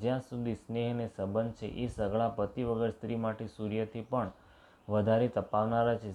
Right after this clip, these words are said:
શરીર, ધન, ઘર, પૃથ્વી, નગર અને રાજ્ય સર્વે કંઈ હોવા છતાંય સ્ત્રી માટે પતિ વિના તે સઘળું શોકનું સામાન છે, ભોગ રોગ સમાન છે અને ઘરેણા ભારરૂપ છે અને સંસાર યમ યાતના નરકની પીડા સમાન છે. હે પ્રાણનાથ,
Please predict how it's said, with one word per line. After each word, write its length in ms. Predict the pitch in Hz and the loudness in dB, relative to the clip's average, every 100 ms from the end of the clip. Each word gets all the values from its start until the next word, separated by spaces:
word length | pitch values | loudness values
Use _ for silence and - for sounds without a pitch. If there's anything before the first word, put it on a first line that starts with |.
| - | -2
શરીર, 320 | 113 127 107 | 0 0 0
ધન, 400 | 98 117 117 98 | 2 2 2 -2
ઘર, 320 | 95 113 120 98 - - _ - | 0 2 4 2 -4 -20 _ -2
પૃથ્વી, 380 | 120 - 131 | -2 0 0
નગર 420 | 113 110 113 131 113 | 2 2 4 4 4
અને 320 | - 127 123 | 2 2 4
રાજ્ય 380 | 110 101 113 117 | 4 2 0 -2
સર્વે 380 | - 117 120 | 0 2 2
કંઈ 180 | 120 123 | 2 2
હોવા 300 | 107 107 113 | 2 6 6
છતાંય 380 | 110 117 123 117 | 4 -2 2 0
સ્ત્રી 340 | - 117 123 | 0 -4 0
માટે 560 | 123 113 107 123 113 95 - | 2 0 0 0 -2 -2 0
પતિ 320 | 110 110 135 | 0 2 -2
વિના 360 | 113 113 113 - - _ _ _ | 0 0 -2 -4 -10 _ _ _
તે 100 | 127 | -6
સઘળું 440 | 117 120 101 113 120 | -4 -2 2 2 2
શોકનું 440 | 110 98 120 123 | 0 0 0 -6
સામાન 500 | - 107 101 107 120 | -4 -2 0 0 -2
છે, 360 | - 113 95 98 _ _ _ _ - _ _ _ 98 | -4 -4 -4 -6 _ _ _ _ -20 _ _ _ 2
ભોગ 280 | 120 131 | 4 6
રોગ 220 | 117 123 123 | 6 4 4
સમાન 360 | 120 110 110 123 | -2 2 2 2
છે 140 | 120 | 0
અને 180 | 123 120 | 0 0
ઘરેણા 400 | 101 101 104 113 | 2 2 4 2
ભારરૂપ 500 | 104 98 104 110 104 | 2 2 2 2 0
છે 220 | - 113 | -2 -2
અને 160 | 107 113 | -2 -2
સંસાર 640 | - 107 101 98 117 110 | -4 -4 -4 0 2 4
યમ 300 | 98 107 123 | 4 2 4
યાતના 500 | 117 101 98 113 107 | 4 2 2 -2 -2
નરકની 520 | 95 101 107 113 120 117 | 0 0 2 0 -2 -8
પીડા 360 | 101 98 107 | -4 0 2
સમાન 420 | 113 107 101 107 | 0 -4 -4 -4
છે. 180 | 113 107 | -4 -6
હે 240 | 92 104 127 | -6 -4 -4
પ્રાણનાથ, 520 | 113 104 98 95 | -2 -4 -4 -6